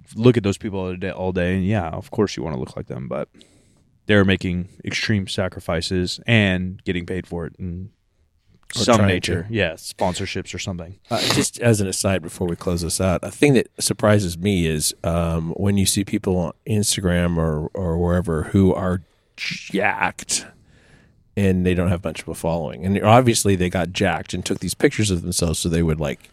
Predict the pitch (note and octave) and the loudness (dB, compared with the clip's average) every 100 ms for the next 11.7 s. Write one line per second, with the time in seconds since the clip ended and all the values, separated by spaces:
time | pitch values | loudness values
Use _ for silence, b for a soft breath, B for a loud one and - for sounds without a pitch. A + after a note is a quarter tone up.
0 | _ _ - - A2+ E2 - - B B | _ _ -14 2 4 4 -2 -12 B B
1 | A#2+ A2 F#2+ _ G#2+ G#2 G2+ B2 A#2+ - | -4 -2 -2 _ 2 2 6 6 6 4
2 | F#2 E2+ D#2+ G2 G2+ G2 G2 F#2 F2 E2+ | 0 0 -2 -4 -2 2 4 4 2 0
3 | E2 - - F#2+ F#2 F2+ - E2+ D#2+ F2 | -2 -4 -2 0 2 2 0 0 0 -2
4 | - _ _ _ _ _ _ _ _ _ | -6 _ _ _ _ _ _ _ _ _
5 | _ - A#2+ F#2+ G2 G#2+ - C#3 E3+ E3+ | _ -18 -6 -6 -2 2 4 6 6 6
6 | G#2+ A2 G2 F#2+ F#2+ F2 F#2 F2+ F#2 F#2 | 6 2 2 0 0 -2 -6 -6 -8 -6
7 | - A2+ G#2 - G#2 - D#2 D2 A#2 C3+ | 4 6 6 4 2 2 -4 0 4 4
8 | C3+ B2 C3 C3 B2+ A#2+ A2 B2 A#2+ G2+ | 4 2 4 4 4 2 4 4 4 -2
9 | G#2 G2 A2 A2 - F#2+ F2 F2+ F2+ F2+ | -2 0 2 2 0 -2 0 0 0 -2
10 | F2+ - E2 E2+ E2 D#2 E2 E2+ E2 E2 | -4 -4 -4 -2 -4 -6 -8 -8 -8 -10
11 | - E2 E2 D#2+ D#2 D#2 | -10 -6 -4 -4 -6 -8